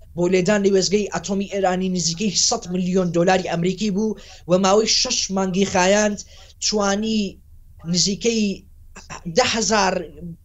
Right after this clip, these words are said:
سنتریفیوج بتەقێنێتەوە. مەبەستم ئەو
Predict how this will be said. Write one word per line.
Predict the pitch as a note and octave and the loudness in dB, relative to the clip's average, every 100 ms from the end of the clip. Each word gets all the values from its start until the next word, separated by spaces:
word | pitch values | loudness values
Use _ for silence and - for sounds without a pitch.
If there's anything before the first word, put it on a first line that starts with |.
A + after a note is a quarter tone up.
| - - | -20 -8
سنتریفیوج | - A3 F#3 G#3 - G3+ A#3 - | -4 -2 -4 -6 -4 -4 0 -2
بتەقێنێتەوە. | F3+ B3 - G3+ E3+ - - D3 A2+ C3+ | 0 0 0 0 -2 -4 -4 -4 -4 -4
مەبەستم | F#3 G3+ G3 - | -2 -2 -4 -4
ئەو | G#3+ | 0